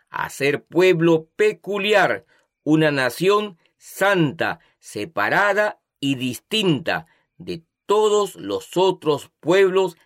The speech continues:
de la faz de la tierra. Estas cosas debieran ser explicadas a los niños en lenguaje sencillo, fácil de entender,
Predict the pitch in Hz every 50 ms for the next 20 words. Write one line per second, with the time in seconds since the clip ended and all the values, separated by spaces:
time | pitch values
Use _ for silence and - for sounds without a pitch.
0 | _ - - 180 95 92 85 - - - 147 156 170 170 165 165 - _ - 117
1 | 110 120 123 123 120 - - 131 135 131 117 95 90 90 80 - - _ _ _
2 | _ _ _ _ _ _ _ _ _ _ _ _ _ _ _ _ - 156 190 196
3 | 165 - - 190 180 175 - - - 190 170 143 - - 113 117 117 117 - _
4 | _ _ _ _ _ _ - 104 101 107 107 104 113 147 175 185 180 175 170 160
5 | 160 - 175 175 160 151 - _ _ _ - 185 202 208 185 160 _ - 180 196
6 | 202 175 - - 214 208 196 160 135 131 131 123 - _ _ _ _ _ - 110
7 | 110 104 98 101 98 101 123 151 190 214 226 220 214 208 214 220 220 196 - _
8 | _ _ - - 113 110 107 107 107 104 101 101 117 151 156 151 - 143 147 131
9 | - _ _ _ _ - - 95 95 98 98 - - 185 214 226 220 208 185 190
10 | 226 226 220 - _ _ _ _ _ _ _ - 135 143 160 156 147 - - 135
11 | 131 127 110 117 113 113 107 85 113 117 117 113 120 160 196 220 226 240 -